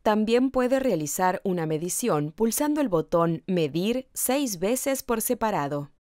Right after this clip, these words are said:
Después de los seis pasos, escuchará el pitido. Tras una medición satisfactoria de la presión ocular, el panel de la pantalla mostrará una luz verde. Solución de problemas.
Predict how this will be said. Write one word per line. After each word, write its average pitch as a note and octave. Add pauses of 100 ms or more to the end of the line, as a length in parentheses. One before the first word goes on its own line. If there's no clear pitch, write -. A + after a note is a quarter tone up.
(240)
Después B3+
de C#4
los F3+
seis G#3
pasos, E3+
escuchará A3
el A3+
pitido. C#3+ (920)
Tras B3
una D4
medición G3
satisfactoria F#3+
de C#3+
la C#3+
presión F3
ocular, F3 (240)
el G#3
panel B3
de A#3+
la F#3+
pantalla G3+
mostrará B3+
una C4+
luz F#3+
verde. C#3+ (960)
Solución B3
de C#4+
problemas. G#3